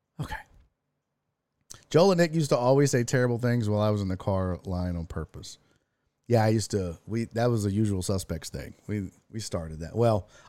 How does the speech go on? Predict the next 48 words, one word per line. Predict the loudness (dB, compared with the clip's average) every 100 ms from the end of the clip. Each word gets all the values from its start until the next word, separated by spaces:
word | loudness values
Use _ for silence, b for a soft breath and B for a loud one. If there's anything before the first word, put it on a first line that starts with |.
| 2
I | 4
would | 4 4
get | 4
in | 4 4
trouble | 4 4
'cause | 4
they'd | 4
be | 4
like, | 4 4
"Bro, | 4
you | 6 6
always | 6 4 2
wait | 2 2 2
to | 2
say | 4 4
awful | 4 2 2
shit | -2 0 0
until | 0 -2
the | -2
third | -2 -2 -2
hour." | -6 -10 -16 b b b b b -2
And | 6
it | 8
was | 8
like, | 6 4 4 2
well, | 0 2
then | 4 4
it |
just | 6 2 4
kinda | 2 4
became | 4 2 2
a |
bit. | 2 0 0 -6
But | -16 -12
yeah, | -12 -8
they, | -6 -6 -8 _ _ _ _ _ _
they | -2
carried | 4 6 6
on | 4
the | 2
mantle | 0 0 0 0 -2
of | -2
that, | 0 0
I'm | 0 -4 -6
sure, | -2 2 2 4
as | 4 4
they | -2
should. | -2 -2 -2